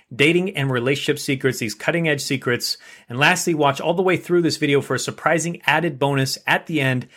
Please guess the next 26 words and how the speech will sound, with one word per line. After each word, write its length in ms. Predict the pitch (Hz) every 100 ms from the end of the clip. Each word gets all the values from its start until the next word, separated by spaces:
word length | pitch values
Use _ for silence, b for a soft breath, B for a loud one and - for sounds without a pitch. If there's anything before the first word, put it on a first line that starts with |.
| b b
as 260 | 135 156 127
well. 280 | 127 113 101
So 160 | 139
let's 100 | 180
go 140 | - 175
ahead 160 | 165
and 80 | 135
dive 300 | 135 151 143
right 260 | 131 151 -
in 320 | 139 123 123 b b b b b b b b
to 360 | - 190 214 - 160
a 80 |
question. 560 | 160 - 220 208 143 117
We're 80 | 135
gonna 140 | 170
be 100 | 165
talking 400 | 156 185 190 196
about 240 | 160 156 151
the 40 |
questions 520 | - - 202 - 147
that 160 | 131 131
men 160 | 139
actually 400 | 135 135 - 143
ask 520 | 175 175 113 - - - -
to 100 | 139
know 520 | 139 175 202 110 -